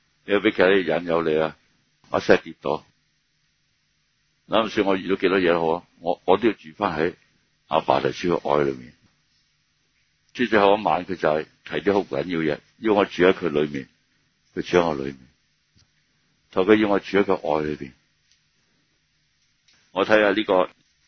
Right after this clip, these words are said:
約翰福音第十五章嗰度。十五章第五節嗰度，呢啲聖經係好寶貴。主話：「我是葡萄樹，你係枝子，常喺我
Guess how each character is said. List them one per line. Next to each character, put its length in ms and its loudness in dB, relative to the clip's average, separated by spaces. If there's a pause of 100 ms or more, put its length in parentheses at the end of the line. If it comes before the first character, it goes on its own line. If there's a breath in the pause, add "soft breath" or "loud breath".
(100)
約 180 2
翰 20 -6
福 120 0
音 60 -4
第 100 0
十 120 0
五 200 -10
章 160 4
嗰 100 -2
度。 220 -4 (2000)
十 120 -2
五 140 -8
章 180 4
第 80 2
五 180 -4
節 140 -4
嗰 100 0
度， 180 -2 (540)
呢 100 -2
啲 60 4
聖 160 0
經 100 -2
係 60 0
好 220 0
寶 140 -8
貴。 280 -6 (1300)
主 140 -4
話： 180 8
「我 160 6
是 140 -2
葡 120 0
萄 160 0
樹， 300 -4 (480)
你 120 -4
係 200 2
枝 280 -16
子， 300 -6 (960)
常 220 2
喺 200 4
我 140 2